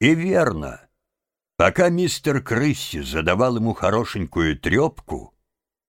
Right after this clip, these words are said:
он лишь тихонько приговаривал: «Все же это было весело, ужасно весело». Или вдруг выкрикивал что-то совсем несуразное, вроде «бабах», «биби»,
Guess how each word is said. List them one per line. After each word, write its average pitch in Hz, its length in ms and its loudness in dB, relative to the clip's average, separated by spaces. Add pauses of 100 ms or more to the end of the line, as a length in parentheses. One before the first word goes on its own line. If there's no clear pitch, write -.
(160)
он 160 220 2
лишь 147 320 0
тихонько 113 600 0
приговаривал: 73 1000 -4 (760)
«Все 165 280 -2
же 80 260 -8
это - 280 -8
было 85 300 -8
весело, - 640 -10 (200)
ужасно 143 500 -4
весело». 90 640 -4 (640)
Или 98 180 -2
вдруг 107 320 -2
выкрикивал 90 680 -4
что-то - 360 -8
совсем - 460 -2
несуразное, 90 880 -4
вроде 76 340 -4
«бабах», - 1000 -2
«биби», 220 760 0